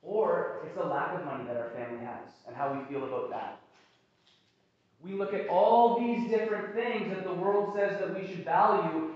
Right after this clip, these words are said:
and those things capture our hearts, and they capture our attention. And Jesus was calling out the rich young ruler in that moment. He was basically saying this, "You're coming and you're asking me what you can do to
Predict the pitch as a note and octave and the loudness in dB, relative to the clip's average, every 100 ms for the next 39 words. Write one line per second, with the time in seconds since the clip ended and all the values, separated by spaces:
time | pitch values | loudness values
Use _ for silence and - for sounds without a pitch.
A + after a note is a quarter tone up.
0 | - D#3+ F3 G3+ A3 A3 G#3 G#3 F#3 - | -8 -4 2 6 6 4 2 2 0 0
1 | F#3+ - - F3+ D3+ D3 G3 B3+ - - | 4 4 4 2 2 6 6 8 6 0
2 | - - - G3+ A3+ A#3 A3+ A3 G#3 - | -6 -12 -8 -2 0 2 0 2 2 4
3 | G3+ F#3+ F3 - E3 D#3+ D#3 - - _ | 2 4 4 2 0 -4 -6 -10 -18 _
4 | _ _ _ _ _ _ _ _ _ _ | _ _ _ _ _ _ _ _ _ _
5 | _ _ _ _ _ _ _ _ _ F3+ | _ _ _ _ _ _ _ _ _ -12
6 | F3 G3 B3 C4+ B3+ A3 - A3 A#3+ A#3+ | -10 -2 0 0 0 -2 -2 2 6 6
7 | A#3+ A3+ A#3 A3+ G#3+ G#3+ A3+ A3 A3+ A3 | 4 6 6 6 4 2 0 0 0 0
8 | A3 A3 G#3 G#3 G3+ G3 G3 G#3+ G#3 G3 | 0 0 2 2 4 4 4 2 2 0
9 | F3+ G3+ A3 - G#3+ G3+ G3+ F#3+ F#3+ F#3 | -2 0 0 -2 -6 -2 0 0 4 4
10 | - - - - _ _ _ _ _ G#3+ | 2 -4 -12 -18 _ _ _ _ _ -8
11 | C4 - C4+ C4+ B3+ A3+ G#3+ G#3 A3 C4 | -4 6 8 8 4 2 2 6 8 8
12 | A#3+ A#3 G#3+ F#3+ F#3+ F#3 F#3 F3 G#3 A3 | 6 2 -2 -4 -4 -4 -6 0 4 4
13 | A#3+ B3 G3+ A3+ A#3 F#3+ | 4 0 -2 0 0 -2